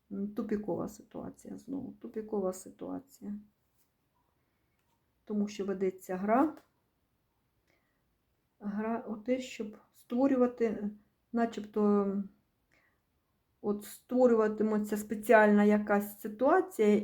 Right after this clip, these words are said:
і по цій ситуації будуть працювати, тобто показуха. Впі-, як я, е, теж говорила вам, впіймають одного-двох, зроблять з цього показуху, ми, дивіться, як ми боремося. Тобто, е, фіш-, фішки, м, пешки там всякі, да, розумієте?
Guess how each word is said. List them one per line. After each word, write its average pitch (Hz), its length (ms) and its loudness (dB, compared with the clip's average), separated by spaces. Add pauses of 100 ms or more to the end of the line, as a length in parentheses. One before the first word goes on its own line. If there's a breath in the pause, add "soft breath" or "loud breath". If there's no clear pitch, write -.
і 226 320 0
по 247 60 -4
цій 254 160 -4
ситуації 277 480 0
будуть 214 280 -2
працювати, 180 720 0
тобто - 220 -4
показуха. 180 720 -4 (280 loud breath)
Впі-, - 280 2
як 220 180 4
я, 208 160 4
е, 196 380 0 (160)
теж 185 220 -6
говорила 180 380 0
вам, 175 160 0 (240 loud breath)
впіймають 226 520 6
одного-двох, 208 800 4
зроблять 202 380 0
з - 80 -18
цього 196 200 0
показуху, 247 680 4
ми, 202 160 6
дивіться, 185 360 0
як 175 140 -4
ми 196 100 0
боремося. 277 680 6 (360 loud breath)
Тобто, 196 500 4 (580 soft breath)
е, 185 380 0 (100)
фіш-, 269 420 4
фішки, 226 680 2 (140)
м, 190 200 -4
пешки 269 480 4
там 220 160 2
всякі, 208 480 2
да, 202 260 0
розумієте? 214 640 4